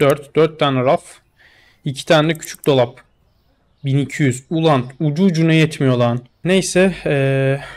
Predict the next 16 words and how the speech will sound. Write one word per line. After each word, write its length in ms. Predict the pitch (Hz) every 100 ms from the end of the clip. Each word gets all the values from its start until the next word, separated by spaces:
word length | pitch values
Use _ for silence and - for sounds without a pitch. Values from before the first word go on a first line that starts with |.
| - -
dolapları 460 | 147 156 160 170 175
bir 60 |
sipariş 520 | - - 165 170 -
vermeyelim. 500 | 185 180 151 135 160 _ -
Aynen 280 | 160 147 139
dolapları 420 | 147 151 151 156
bir 140 | 156
vermeyelim 440 | 160 160 143 127 123
mi? 200 | 151 156 _ _ -
Tamam, 300 | 147 131 151
dolaplar 460 | 143 139 139 147
bir 80 | 147
kalsın 500 | - 143 139 - 143
bir. 120 | 131 131 - _ _ -
Tamam 220 | 147 151
mı? 160 | 127